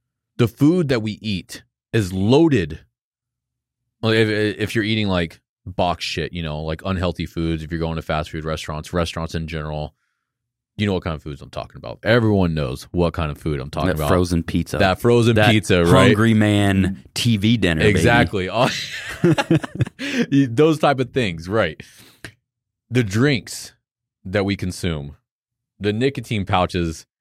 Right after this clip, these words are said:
Speaker 1: that we use, the drugs that we take, either if it's smoking weed or mushrooms or whatever your guilty pleasure is, we all got 'em. Alcohol,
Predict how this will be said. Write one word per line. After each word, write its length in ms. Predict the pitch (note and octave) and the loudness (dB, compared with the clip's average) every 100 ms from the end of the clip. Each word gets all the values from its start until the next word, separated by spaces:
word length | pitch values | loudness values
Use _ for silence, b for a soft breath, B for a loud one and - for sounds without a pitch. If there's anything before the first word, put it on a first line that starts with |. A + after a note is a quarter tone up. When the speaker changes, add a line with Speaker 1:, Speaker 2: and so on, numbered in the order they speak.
| _ _ - | _ _ -2
Speaker 1:
that 160 | G2+ | 0
we 120 | G2 | 0
use, 580 | F#2 F2+ E2+ D2+ - - _ _ _ _ _ _ _ _ _ _ _ _ _ | 0 0 -2 -4 -10 -18 _ _ _ _ _ _ _ _ _ _ _ _ _
the 100 | A2+ | -4
drugs 460 | F#2+ G2+ C#3+ B2 F#2 | 0 2 4 2 2
that 140 | G#2+ | 0
we 160 | G2 F#2+ | 2 0
take, 480 | - G2 D#2+ - - _ _ | 2 0 0 -6 -20 _ _
either 320 | F2 F2+ F#2+ | -4 -2 -2
if 60 | G2 | -4
it's 140 | G#2+ | -6
smoking 400 | - A2+ A#2 A#2 | -2 0 0 0
weed 380 | A#2+ C#3+ A#2+ G2+ | 2 2 2 2
or 320 | G2 G2 F2 E2 - | 2 2 0 -8 -10
mushrooms 720 | E2 B2+ C3 A2+ G2+ F#2+ F2+ | 0 0 2 -2 -2 -2 -2
or 320 | F#2+ F#2 F2 b b _ | 0 0 0 b b _
whatever 440 | G#2 C3 E3+ F3 D#3+ | 0 2 4 4 2
your 180 | D3 | 2
guilty 360 | A#2+ C#3 C3+ B2 | 4 4 4 0
pleasure 440 | G#2+ A#2+ A#2 G#2+ | 0 2 2 2
is, 180 | A2 G#2 | 2 2
we 140 | G2 A2+ | 2 2
all 160 | A#2 | 4
got 160 | G#2 A2 | 4 2
'em. 80 | G#2+ | 2
Alcohol, 800 | A2+ B2+ B2+ A#2 A2+ A2 A2 | 0 2 0 2 2 2 2